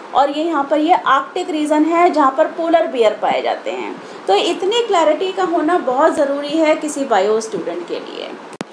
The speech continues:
जब हम किसी एनवायरनमेंट की स्टडी करते हैं, तो एनवायरनमेंट में पाए जाने वाले फैक्टर्स को हम ब्रॉडली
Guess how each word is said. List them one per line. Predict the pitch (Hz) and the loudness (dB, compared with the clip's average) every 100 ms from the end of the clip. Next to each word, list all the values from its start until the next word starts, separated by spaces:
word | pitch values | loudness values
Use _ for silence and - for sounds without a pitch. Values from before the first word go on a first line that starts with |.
| - - - - | -20 -20 -18 -2
जब | 277 | 0
हम | 320 320 | 2 -2
किसी | 311 294 311 320 330 | -2 -6 -4 -4 -4
एनवायरनमेंट | - 247 220 233 269 302 294 | -4 -2 -2 0 -2 -4 -6
की | 294 | -8
स्टडी | - 226 247 | -6 -4 -4
करते | 247 190 185 | -4 -6 -6
हैं, | 190 214 269 285 | -6 -4 -6 -6
तो | 294 294 311 339 349 349 - - | -4 -2 0 0 0 -2 -4 -8
एनवायरनमेंट | 240 240 226 262 285 285 | -6 0 0 0 -2 -2
में | 294 | -4
पाए | 285 233 226 | -2 -2 0
जाने | 240 240 | -2 -2
वाले | 247 247 | -2 -4
फैक्टर्स | 254 196 - 220 226 | -2 -6 -4 -2 -4
को | - 254 | -4 -6
हम | 262 277 | -2 -2
ब्रॉडली | 214 185 185 208 247 320 | 2 4 4 2 -4 -4